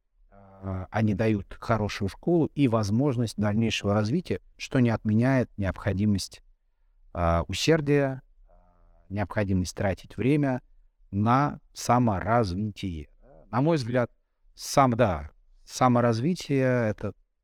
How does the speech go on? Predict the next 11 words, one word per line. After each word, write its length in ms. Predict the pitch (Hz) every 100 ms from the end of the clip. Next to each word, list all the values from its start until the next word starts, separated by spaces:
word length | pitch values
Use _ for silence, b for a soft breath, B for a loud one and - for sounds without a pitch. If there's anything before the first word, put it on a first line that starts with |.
| _ _ _ _ -
та 220 | 123 110
отрасль 580 | 113 147 117 110 - 101
или 140 | 92
то 140 | 92 110
направление, 800 | 101 - 101 107 131 127 113 104 _ _ _ _ _
э, 480 | 101 98 95 92 90
где 360 | 90 104 104
никогда 460 | 92 113 117 117 107
не 80 | 98
надо 280 | 95 90 90
останавливаться. 1160 | - 110 117 147 139 117 113 - - - -